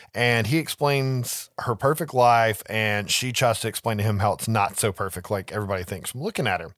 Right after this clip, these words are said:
And they try to make a pact to never, ever become their parents. And Allison says that everyone's gonna turn into their parents eventually because their heart dies. <laughs> Um, Brian wants to know what's gonna happen on Monday. He said,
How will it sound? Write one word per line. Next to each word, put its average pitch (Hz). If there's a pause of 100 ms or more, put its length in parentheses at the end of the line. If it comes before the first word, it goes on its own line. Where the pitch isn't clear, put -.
(220)
And 135 (280)
they 123
try 170
to 214
make 202
a 156
pact 113
to 113
never, 110
ever 107
become 98
their 90
parents. 95
And 90
Allison 117
says 117
that 113
everyone's 117
gonna 101
turn 104
into 98
their 90
parents 92
eventually 104
because 92
their 92
heart 82
dies. -
<laughs> - (800)
Um, 104
Brian 139
wants 175
to 185
know 110
what's 123
gonna 120
happen 101
on 123
Monday. 113 (320)
He 120
said, 123